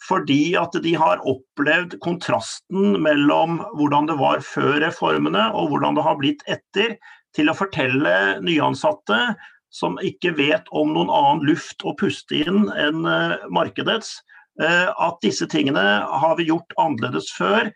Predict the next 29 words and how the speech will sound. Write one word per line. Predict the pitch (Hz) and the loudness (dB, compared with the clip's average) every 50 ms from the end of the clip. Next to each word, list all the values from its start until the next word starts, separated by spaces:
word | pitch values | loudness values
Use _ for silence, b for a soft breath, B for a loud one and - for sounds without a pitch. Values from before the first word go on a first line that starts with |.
| b b b b - | b b b b -2
Det | - 160 | -2 -2
er | 160 | 0
ikke | - 220 170 165 | 0 -2 0 2
dermed | 156 151 156 151 180 180 | 2 2 2 2 0 -4
sagt | - - 175 170 - - - | -2 -2 -2 -2 -2 -2 -2
at | - 175 170 - - | -2 -2 -2 -2 -2
alt | - - 143 - - | 0 0 -2 -4 -8
som | - 190 180 160 143 | -4 -4 -2 0 2
var | 143 151 160 165 | 2 2 2 0
før, | - - 151 151 165 185 208 175 | -2 -2 0 0 2 2 0 2
bare | 170 156 131 131 135 | 2 2 2 0 -2
fordi | - - 160 143 135 139 | -4 -2 0 0 2 2
det | 151 143 | 2 2
var | 147 151 151 | 2 0 0
før, | - - 226 - 196 202 202 | -2 -2 -2 0 0 0 -2
skal | - 175 165 156 160 151 | -2 -2 -2 0 0 0
idealiseres | 143 143 151 151 156 170 170 - - 135 123 123 139 165 208 214 - - | 0 0 0 0 -2 -2 -4 -4 -4 -2 -2 0 0 0 -2 -2 -4 -4
og | 165 160 151 - | -2 -2 -2 0
at | |
det | - 160 143 | -2 -2 0
var | 135 139 143 - | 0 0 0 0
perfekt. | - 160 170 - - 208 226 214 - _ _ B B B B B B B - | -2 -4 -4 -2 -6 -6 -6 -6 -12 _ _ B B B B B B B -2
Men | 160 165 180 180 196 - - | 0 2 2 0 -2 -4 -4
det | - 170 | -2 -2
er | - - | -2 -2
selve | - 220 202 - 143 170 170 | 0 0 0 0 0 0 -2
den | 160 160 160 - - | -2 -4 -4 -6 -4
kontrasterfaringen, | 196 196 196 - - - 208 202 - - - - - - 160 165 165 - - 170 160 156 151 160 165 180 214 240 233 202 - B B B B B B B _ - | -4 -4 -2 -4 -2 0 0 0 0 -6 -16 -16 -6 -4 -2 -2 -2 -2 -2 2 4 4 4 2 2 0 0 0 0 -2 -4 B B B B B B B _ -4
eh, | 170 170 175 180 180 180 180 185 180 | -2 0 0 2 0 0 0 0 -2